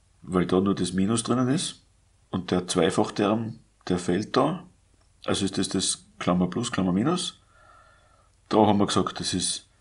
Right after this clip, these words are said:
das erste zum Quadrat minus das zweite, das erste plus das zweite. Und bei zwei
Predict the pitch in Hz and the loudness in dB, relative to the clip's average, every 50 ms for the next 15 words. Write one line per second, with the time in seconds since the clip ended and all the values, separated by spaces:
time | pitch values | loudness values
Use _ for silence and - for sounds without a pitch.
0 | _ _ _ _ _ - - - - 69 80 82 - - - - - - - - | _ _ _ _ _ -14 -10 -6 -4 -4 -4 -4 -6 -10 -12 -10 -8 -8 -6 -4
1 | - - 120 131 - - - - - _ _ _ _ _ _ _ _ _ _ _ | -2 0 0 -2 -2 -4 -10 -18 -20 _ _ _ _ _ _ _ _ _ _ _
2 | _ _ _ _ _ _ _ _ _ _ _ _ _ _ _ _ _ _ _ _ | _ _ _ _ _ _ _ _ _ _ _ _ _ _ _ _ _ _ _ _
3 | _ _ _ _ _ _ _ _ _ _ _ _ _ _ _ _ _ _ _ _ | _ _ _ _ _ _ _ _ _ _ _ _ _ _ _ _ _ _ _ _
4 | _ _ _ _ _ _ _ _ _ _ _ - 104 101 95 90 90 85 82 - | _ _ _ _ _ _ _ _ _ _ _ -4 0 0 2 2 2 0 -2 -4
5 | - - - _ _ _ _ _ _ _ _ _ _ _ _ _ _ _ _ - | -10 -12 -14 _ _ _ _ _ _ _ _ _ _ _ _ _ _ _ _ -14
6 | - - 147 - - - - 156 - - 143 190 196 - - _ _ _ _ _ | -14 -12 -12 -8 -4 -4 -4 -4 -2 -2 -4 -4 -4 -8 -18 _ _ _ _ _
7 | _ _ _ _ _ _ _ _ _ _ _ _ _ _ _ - - 85 - - | _ _ _ _ _ _ _ _ _ _ _ _ _ _ _ -14 -10 -10 -6 -4
8 | 82 80 - - - 127 127 131 - - _ _ _ _ _ _ - 135 135 87 | -4 -4 -4 -4 -4 -6 -6 -6 -12 -20 _ _ _ _ _ _ -4 0 0 0
9 | - - - - _ _ - 92 85 - - 87 80 80 - 87 87 87 - _ | 0 -2 -10 -14 _ _ -8 -8 -8 -4 -4 -4 -4 -2 -4 -6 -6 -8 -14 _
10 | _ _ _ _ _ _ _ _ _ _ _ _ _ _ _ _ _ _ _ _ | _ _ _ _ _ _ _ _ _ _ _ _ _ _ _ _ _ _ _ _
11 | - - 87 - - 90 - - - 80 76 92 104 - | -10 -10 -10 -6 -6 -6 -6 -2 -2 0 0 0 0 -2